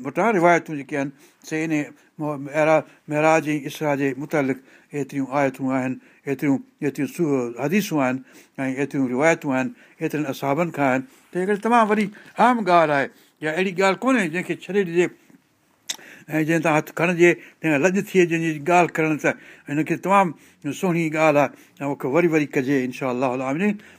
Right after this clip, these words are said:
پر ماڻهو ڪندا. هاڻي اسين هلون ٿا اڳتي ٻي آيت تي، ڇو جو هي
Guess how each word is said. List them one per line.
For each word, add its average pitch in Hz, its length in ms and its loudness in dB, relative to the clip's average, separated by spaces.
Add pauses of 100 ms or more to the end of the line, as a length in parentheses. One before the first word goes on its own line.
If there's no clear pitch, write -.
پر 160 120 -6
ماڻهو 170 260 0 (100)
ڪندا. 156 300 2 (260)
هاڻي 170 160 0
اسين 185 200 -2
هلون 190 180 2
ٿا 185 120 4
اڳتي 185 360 0
ٻي 170 360 -4
آيت 170 280 4
تي، 131 120 -4 (400)
ڇو 190 120 -2
جو 208 80 6
هي 208 220 6